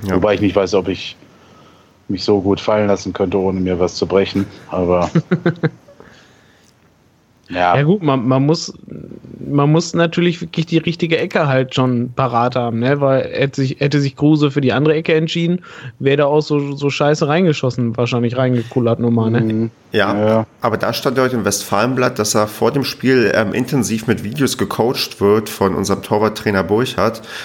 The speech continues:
Speaker 1: dass er auch wa-, normalerweise weiß, in welche Richtung die am liebsten schießen. Von daher war das auch, glaub ich, ein Stück weit der guten Vorbereitung geschuldet, dass er sich die richtige Ecke ausgewählt hat.
Speaker 2: Kruse ist auch ziemlich oft in der richtigen Ecke. Ist mir mal aufgefallen.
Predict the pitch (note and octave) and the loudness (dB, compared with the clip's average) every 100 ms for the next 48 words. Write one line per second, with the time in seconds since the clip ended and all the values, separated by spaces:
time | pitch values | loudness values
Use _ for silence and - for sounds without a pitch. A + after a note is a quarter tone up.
0 | - G2 - G2 G2 - - - - G#2 | -6 -2 0 -2 -2 -6 -6 -10 -2 0
1 | F2+ G#2+ A2+ G#2+ G2 E2 F#2 A2+ - G2 | 2 2 2 2 0 0 0 -2 -2 -2
2 | G2 F#2+ G#2+ A2+ G#2+ G2+ F#2+ G2 - - | 0 -2 -2 -4 0 0 0 -4 -6 -6
3 | - A#2+ A2 - E2+ E2+ D#2+ E2+ G2+ F#2+ | -6 -2 -2 -4 -6 -6 -4 0 -2 0
4 | F#2+ G#2+ G#2 G#2 G#2+ G2 G#2 - - - | -2 0 -4 -4 0 0 0 -6 -16 -18
5 | - - G2 - - B2+ - A2+ A2 A2 | -18 -8 -4 -4 -2 -4 -2 0 0 0
6 | G#2+ G2+ F2+ A2+ B2 - G#2+ G#2 G#2 G#2 | 0 2 0 -4 -6 -2 0 2 0 0
7 | G2 - A2 G#2+ G2+ G2+ G2+ F#2+ - G2+ | -2 0 2 2 2 0 0 -4 0 0
8 | G2+ G#2 F#2+ - F2 F2 - - - - | 0 0 0 0 -2 -2 -4 -8 -10 -12
9 | - - _ _ _ _ - - C3+ C3 | -20 -20 _ _ _ _ -12 0 2 2
10 | D#3+ G#2+ - A2 G2+ F#2+ F#2 - G2 G2 | 2 2 2 -2 2 2 0 0 2 2
11 | F#2+ G2+ F#2 F#2+ F#2+ G#2+ - - - - | 2 -2 0 -2 0 -2 -2 -16 -20 -20
12 | - - - - G#2+ A2 G2+ G2 G2 A2 | -20 -20 -20 -10 -4 0 2 4 2 0
13 | G#2 - G2 G2+ | -4 2 2 2